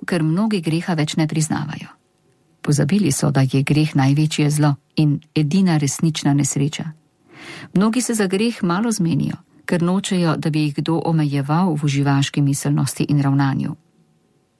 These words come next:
Pokora je vsebovana v posebnih Marijinih naročilih.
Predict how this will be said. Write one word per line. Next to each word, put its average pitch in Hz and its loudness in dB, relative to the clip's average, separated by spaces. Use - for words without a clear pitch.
Pokora 254 2
je 185 2
vsebovana 160 0
v 165 -2
posebnih 165 -2
Marijinih 143 2
naročilih. 139 -2